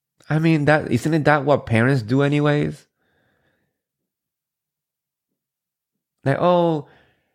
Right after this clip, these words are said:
uh, Julia is having, like, empty, uh, nest syndrome because all her kids are gone, to, like, to college and whatever."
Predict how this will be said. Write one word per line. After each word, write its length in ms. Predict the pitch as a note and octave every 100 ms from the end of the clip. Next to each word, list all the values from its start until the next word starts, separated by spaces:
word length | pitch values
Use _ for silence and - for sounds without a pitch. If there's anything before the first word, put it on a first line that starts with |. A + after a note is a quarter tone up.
| _ _
uh, 320 | A#2+ A2+ G#2+
Julia 720 | G#2+ G2 D3+ D#3 D#3 D3 D3 -
is 220 | A#2+ G#2+
having, 460 | - C3+ C3 C3 B2
like, 240 | A2+ -
empty, 800 | - C3 C3 C#3 C3 B2+ - - _ _ _ - _
uh, 460 | - G#2 G2+ F#2+ D#2 -
nest 640 | A2 B2 B2+ B2+ - - _ -
syndrome 680 | - C#3 C#3 A#2 B2+ A2+
because 240 | A2 A2+ G#2+
all 240 | A2 B2
her 120 | B2+ A2
kids 360 | - A#2+ A2
are 140 | G2+ G2+
gone, 520 | G2 B2+ G2 - - _ _ _ _
to, 100 | -
like, 200 | G#2+ F2+
to 80 | F#2
college 400 | - C3+ B2 A2
and 120 | G#2+
whatever." 500 | G#2+ B2+ - - -